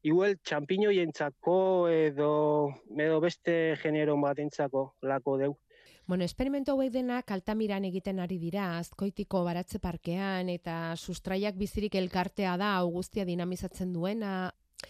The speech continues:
Speaker 2: Bueno, orduan, esperimentua egina dago, orain emaitzak jaso zain geldituko zarete, gurutz. Eta gutxi
Speaker 1: Bai,
Speaker 2: gora
Speaker 1: hoi
Speaker 2: behera
Speaker 1: jarraipena egin behar zaio,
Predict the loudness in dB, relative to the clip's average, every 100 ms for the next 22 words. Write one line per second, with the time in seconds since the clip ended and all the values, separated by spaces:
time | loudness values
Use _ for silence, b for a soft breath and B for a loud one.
0 | B B B -2 2 2 2 0 0 -4
1 | -6 -2 0 0 0 2 2 2 0 0
2 | 0 4 2 2 -4 0 0 0 -2 -2
3 | -2 -2 -4 -8 -4 -4 -2 -4 -2 -2
4 | 0 -2 -2 -4 -4 -4 -4 -6 -6 -8
5 | -8 -6 -2 -2 -4 -10 -6 -4 -2 -2
6 | -2 0 2 4 4 6 4 6 4 4
7 | 2 2 2 2 0 0 0 0 0 0
8 | 2 4 4